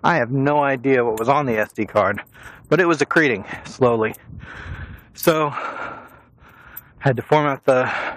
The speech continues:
card, start all over, and record the next half hour. I'm almost done with episode eleven. I'm hoping it'll be up tonight. But, uh, but yeah, that was my,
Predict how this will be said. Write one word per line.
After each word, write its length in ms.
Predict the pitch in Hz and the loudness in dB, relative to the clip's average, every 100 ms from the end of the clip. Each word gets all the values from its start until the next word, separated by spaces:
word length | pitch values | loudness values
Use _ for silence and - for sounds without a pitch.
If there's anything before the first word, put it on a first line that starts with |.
| - | -10
card, 400 | - 139 131 127 - - _ _ - - - - | 2 4 4 0 -4 -8 _ _ -20 -20 -20 -20
start 280 | - 147 147 | -2 0 2
all 140 | 127 | 0
over, 320 | 127 123 123 - - | 2 2 0 -4 -2
and 100 | 131 | 0
record 320 | 135 - 135 | 2 2 2
the 60 | 123 | 0
next 240 | 117 - | -2 -2
half 240 | 123 101 117 | -2 0 2
hour. 260 | 92 78 - - - _ - _ - - - - - - 135 | 4 2 -2 -6 -14 _ -20 _ -20 -20 -20 -20 -20 -2 2
I'm 80 | |
almost 360 | 139 143 135 - | 4 2 -2 0
done 200 | 131 123 | -2 0
with 180 | 123 - - - - - | -6 -14 -20 -20 -20 -4
episode 360 | 139 - 123 120 | -4 0 2 4
eleven. 320 | 117 107 98 | 4 2 0
I'm 100 | 104 | 0
hoping 260 | 120 - 113 | 0 0 0
it'll 140 | 107 | 2
be 160 | 113 104 | 2 2
up 140 | - - - - - - - - - | 0 -8 -18 -20 -14 -12 -12 -12 -4
tonight. 420 | 120 113 92 76 - - - - - - - - - - - - - - - | 0 0 0 -6 -12 -12 -12 -12 -12 -16 -18 -16 -12 -10 -10 -14 -18 -20 -4
But, 500 | 110 135 127 - - | 0 2 0 -4 0
uh, 340 | 135 120 113 110 - - - - - - - | 2 4 0 -2 -6 -12 -10 -12 -14 -6 0
but 140 | 123 | 2
yeah, 520 | 151 170 110 - - - - | 4 2 0 -8 -12 -20 -4
that 160 | 135 151 | 0 2
was 160 | 151 | 2
my, 260 | 135 143 | 2 0